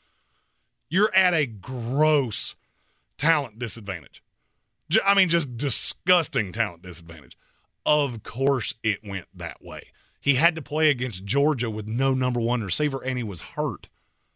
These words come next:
College tape means a lot. College stats mean a little,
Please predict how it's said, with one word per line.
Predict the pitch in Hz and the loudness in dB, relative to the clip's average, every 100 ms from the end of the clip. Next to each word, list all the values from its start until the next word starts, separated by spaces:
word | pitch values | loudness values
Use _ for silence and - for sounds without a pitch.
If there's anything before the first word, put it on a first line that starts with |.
| _ _ _ _ _ _ _ _ _ _ _ | _ _ _ _ _ _ _ _ _ _ _
College | - 143 180 202 156 | 0 4 4 2 0
tape | 180 180 131 | 0 0 0
means | 139 135 | -6 -4
a | 110 | -6
lot. | 98 85 - - _ _ _ - | -6 -6 -8 -20 _ _ _ 0
College | 170 190 127 | 2 2 0
stats | - - 156 170 208 - - | -4 0 2 2 2 -4 -16
mean | 143 151 139 | -8 -4 -2
a | 110 | 0
little, | 110 92 71 | 0 0 -4